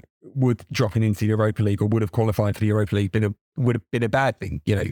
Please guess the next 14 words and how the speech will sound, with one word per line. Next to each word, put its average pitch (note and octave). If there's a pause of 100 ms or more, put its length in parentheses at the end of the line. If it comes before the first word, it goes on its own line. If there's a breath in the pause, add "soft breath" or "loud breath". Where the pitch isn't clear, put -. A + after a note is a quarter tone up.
again, A#2
we G#2
might A2
have G#2+
gone A2+
deep A2+
in A2
that G#2
competition. G#2+
Again, G#2+
we A2
might G#2+
have G#2
won, G#2